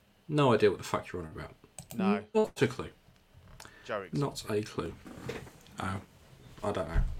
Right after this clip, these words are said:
Speaker 1: No idea. Um, right, so let us have a look at, uh, our pickups. Well, your pickup, Pete, 'cause
Speaker 2: <laughs> Yeah.
Speaker 1: I have
Speaker 2: Yeah.
Speaker 1: absolutely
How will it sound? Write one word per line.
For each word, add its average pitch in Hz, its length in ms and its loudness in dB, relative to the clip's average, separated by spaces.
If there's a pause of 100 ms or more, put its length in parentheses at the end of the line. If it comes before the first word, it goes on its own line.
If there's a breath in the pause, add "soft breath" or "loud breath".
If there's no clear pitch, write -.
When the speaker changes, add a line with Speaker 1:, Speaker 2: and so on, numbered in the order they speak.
(120)
Speaker 1:
No 101 200 4
idea. - 320 -2 (500 loud breath)
Um, 131 360 10 (100)
right, 143 340 8
so 104 540 8
let 123 340 6
us - 200 2
have 120 240 2
a 107 80 4
look 117 600 2 (680)
at, 117 340 0
uh, 120 300 8
our 120 100 4
pickups. - 680 -2 (180)
Well, 101 140 6
your 101 180 8
pickup, - 400 -6
Pete, 92 200 0
'cause - 320 -2 (160)
Speaker 2:
<laughs> - 140 -16
Yeah. 117 180 -10
Speaker 1:
I 107 120 2
have 95 240 2
Speaker 2:
Yeah. 87 100 -6
Speaker 1:
absolutely 98 960 -2